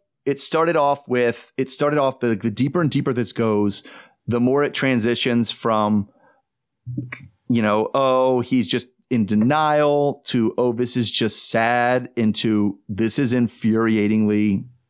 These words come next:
frustrating that he's still sticking with this and doing these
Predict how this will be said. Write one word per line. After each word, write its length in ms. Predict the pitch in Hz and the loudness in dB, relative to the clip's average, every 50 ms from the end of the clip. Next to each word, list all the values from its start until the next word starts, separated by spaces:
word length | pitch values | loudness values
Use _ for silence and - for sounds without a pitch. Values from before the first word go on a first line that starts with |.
| _ - | _ -8
frustrating 720 | - - - 110 110 - - - 104 107 107 - 95 71 | -4 -2 -2 -2 -2 -2 -4 -4 -2 -2 -2 -2 0 0
that 120 | 107 104 98 | 0 0 0
he's 180 | 107 110 101 | 0 0 0
still 280 | - - - - 101 98 | 0 -2 0 0 -2 -2
sticking 380 | - - - 98 - - - - | -2 -4 -4 -4 -4 -4 -4 -4
with 120 | - - | -4 -4
this 300 | - - - - - - - | -6 -6 -4 -2 -2 -2 0
and 140 | 110 107 98 | 0 0 0
doing 220 | 101 104 104 101 | 0 0 2 2
these 200 | 101 104 101 95 | 2 2 0 0